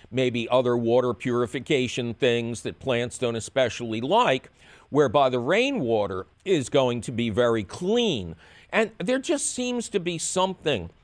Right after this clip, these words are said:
about rainwater that plants prefer. It's like they're, it's in their D N A. And if it does go through a gutter that's got some dirt up there,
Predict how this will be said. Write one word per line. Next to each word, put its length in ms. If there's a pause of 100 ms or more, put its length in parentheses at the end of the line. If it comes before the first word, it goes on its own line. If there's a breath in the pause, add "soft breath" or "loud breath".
(240)
about 480
rainwater 600
that 180
plants 480
prefer. 560
It's 180
like 220
they're, 220 (260 soft breath)
it's 220
in 160
their 160
D 280
N 160
A. 280 (480 soft breath)
And 320
if 180
it 140
does 320
go 240
through 260
a 60
gutter 400
that's 220
got 260
some 220
dirt 420
up 260
there, 560